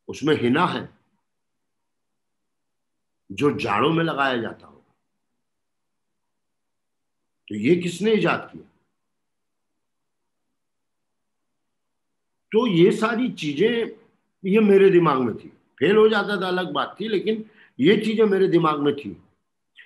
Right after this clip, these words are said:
तो महसूस करने वाली जो कला है, वो बचपन से थी मुझे। मैं एक बार आ रहा था, एक यहाँ सीपी में एक हंसल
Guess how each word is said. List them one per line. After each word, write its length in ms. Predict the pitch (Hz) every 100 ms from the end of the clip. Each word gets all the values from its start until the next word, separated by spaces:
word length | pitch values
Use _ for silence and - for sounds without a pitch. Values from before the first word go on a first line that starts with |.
| _
तो 100 | 208
महसूस 580 | 190 147 135 - 233 240
करने 280 | 208 196 208
वाली 280 | 196 196 185
जो 100 | 180
कला 380 | 151 143 147
है, 300 | 104 85 82 _ _ _ _ _ _ _ _ _ _ _ _ _ 127
वो 460 | 170 214 214 - - _ 127
बचपन 380 | 147 147 165 151
से 140 | 127
थी 120 | 113
मुझे। 240 | 92 80 _ _ _ _ _ _ _ _ 117
मैं 160 | 135
एक 200 | 151 147
बार 160 | 151 156
आ 120 | 151
रहा 180 | 165 160
था, 280 | 139 151 151
एक 300 | 143 143 _
यहाँ 720 | 127 123 131 143 113 101 92 98 98 - _ 110
सीपी 640 | - - - 117 113 160
में 140 | 156
एक 120 | 151 147
हंसल 640 | 110 117 113 151 151